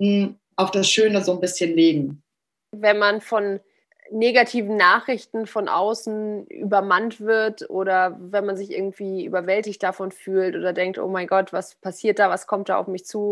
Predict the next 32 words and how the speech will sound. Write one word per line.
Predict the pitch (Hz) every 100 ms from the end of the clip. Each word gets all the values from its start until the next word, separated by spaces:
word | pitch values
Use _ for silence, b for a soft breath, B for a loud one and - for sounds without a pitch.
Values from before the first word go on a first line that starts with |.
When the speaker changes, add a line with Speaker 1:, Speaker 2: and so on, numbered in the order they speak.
| 196
Speaker 2:
oder | 190 180 175
wie | 180 180 185 180 b b
schlimm | - 240 240 240 202
wird | 226 226
das | 196 214
noch?“ | 196 208
oder | 214 196
sich | 190 202
irgendwelche | 185 196 202 190
Horrorszenarien | 214 214 202 208 196 190 208 196 190
ausmalt, | - 196 220 - 196 190 196 190 B B B B B
ähm, | 180 185 180 180 185 185 - _ -
oder | - 190 180 160
irgendwie | 170 190 202 -
A-, | 196 -
Ängste | - 226 - - 208
hat, | 214 208 - b b b
dass | 196 196
man | 214 196
dann | 190 196
eben, | 120 196 202 190
wie | 156 165 202
es | 196
so | 208
schön | 196 214 202
heißt, | 190 190 190
sich | 180 196
auf | 185
das | 180 185
fokussiert, | 190 180 180 - 185 180
was, | 180 - 190 -
ähm, | 180 170 165 175